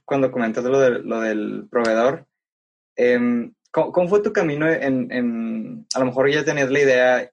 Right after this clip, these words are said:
y ahora sí buscar proveedores, eh, buscar personas que, que pudieran unirse a tu idea y transformarla como en realidad? Porque he,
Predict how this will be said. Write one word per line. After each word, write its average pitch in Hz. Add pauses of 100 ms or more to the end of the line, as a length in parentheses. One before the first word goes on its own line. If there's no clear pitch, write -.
y 117
ahora 117
sí 123
buscar 107
proveedores, 123
eh, 104
buscar 104
personas 113
que, 101 (260)
que 101 (180)
pudieran 120 (240)
unirse 135
a 127
tu 123
idea 135
y 131
transformarla 110
como 131
en 120
realidad? 110 (440)
Porque 147 (160)
he, 135